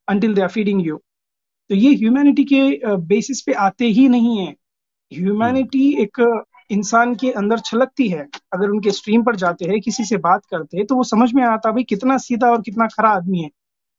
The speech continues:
Speaker 1: किसी की बेइज्जती नहीं करता है वो, किसी के मुंह पर हंसता नहीं है, किसी का मजाक नहीं उड़ाता है, किसी को गाली नहीं देता है। एक सच्चा
Speaker 2: नहीं,
Speaker 1: ह्यूमैनिटेरियन
Speaker 2: मिजाज
Speaker 1: ऐसा होता है।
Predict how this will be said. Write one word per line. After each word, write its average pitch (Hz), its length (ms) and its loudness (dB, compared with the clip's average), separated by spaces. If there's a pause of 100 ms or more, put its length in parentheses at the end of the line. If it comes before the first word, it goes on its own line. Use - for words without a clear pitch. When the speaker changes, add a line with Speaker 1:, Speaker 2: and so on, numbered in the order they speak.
(160)
Speaker 1:
किसी 214 240 -2
की 220 100 4
बेइज्जती 190 440 2
नहीं 208 160 4
करता 196 260 0
है 190 80 2
वो, 190 140 0
किसी 202 260 -6
के 190 100 2
मुंह 185 180 2
पर 185 120 0
हंसता 185 340 0
नहीं 185 360 2
है, 170 60 0
किसी 196 240 -4
का 190 120 0
मजाक 180 360 0
नहीं 196 140 2
उड़ाता 180 380 0
है, 170 120 -4
किसी 208 240 -4
को 190 120 0
गाली 185 300 2
नहीं 202 200 4
देता 165 320 0
है। 143 120 -4 (1160)
एक 262 260 2
सच्चा - 340 -2
Speaker 2:
नहीं, 233 100 4
Speaker 1:
ह्यूमैनिटेरियन 185 500 0
Speaker 2:
मिजाज 294 200 2
Speaker 1:
ऐसा 294 180 2
होता 240 260 -4
है। 208 60 -12